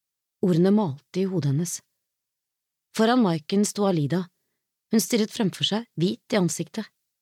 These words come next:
Det var som om venninnens tomme blikk rykket Maiken tilbake til den grusomme virkeligheten. Først nå klarte hun å ta inn stemningen i forsamlingshuset. Alle kvinnene ropte i munnen på hverandre mens de pakket ned håndarbeidene sine.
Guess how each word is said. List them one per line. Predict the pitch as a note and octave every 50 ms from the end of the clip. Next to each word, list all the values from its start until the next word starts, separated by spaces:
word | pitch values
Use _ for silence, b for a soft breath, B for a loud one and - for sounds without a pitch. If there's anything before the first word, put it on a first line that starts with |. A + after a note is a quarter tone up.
| _ _ _ _ _ _ _ _ _ _ _ _ -
Det | A3+ G#3
var | G3+ F#3 F3
som | - G#3+ A3
om | G#3+ G#3+
venninnens | B3 B3+ C4 G#3+ E3 D#3+ G3 - -
tomme | - A#3+ G#3+ E3+ E3+ G3 G3
blikk | F3+ A#3+ - _ - - - _ _ _ _ -
rykket | A#3+ A#3+ - - - G#3 -
Maiken | F3+ D#3+ D3+ D3+ - G3 F#3 -
tilbake | A3+ F3+ E3+ C#3+ C#3 - _ - G3+
til | - F3+ F3
den | G3 G3+
grusomme | F#3 G#3+ G#3+ E3 D3 - - E3 E3+ F3
virkeligheten. | F3 D3 - C#3+ C#3+ C#3+ - - A3 G#3 - _ _ _ _ _ _ _ _ _ _ _ _ _ _ _ _
Først | - A#3+ - - - G#3+
nå | G3 G3 B3 D4 -
klarte | - C#4 G#3 - - E3+
hun | F3 G3
å | G3+ -
ta | - A3 F#3
inn | E3 F3 F3
stemningen | - - A#3 G3 D#3+ C#3+ C#3+ C#3+ D#3 E3 F3
i | F3
forsamlingshuset. | G#3 - - D#3 C#3+ D3 D3+ D3+ - F#3+ F#3 - - B3 A3+ - _ _ _ _ _ _ _ _ _ _ -
Alle | C4 A#3 F#3+ G#3+ G#3
kvinnene | - C4+ A3+ F3+ E3+ F#3 G#3+ B3
ropte | - - - -
i | A3 G3+
munnen | F3 D#3 D#3 D3+ -
på | E3+
hverandre | D#3+ E3+ E3+ F3 F3 G3 A3+ A3+
mens | A3 G#3 - -
de | - G#3 -
pakket | - A#3 B3 - - C3+ C3+
ned | F#3+ F#3+
håndarbeidene | G3+ G3 E3 D3+ C3 C#3+ C#3+ C#3+ D3 D3+ D#3 D3+
sine. | F3 F3 G3+ A#3+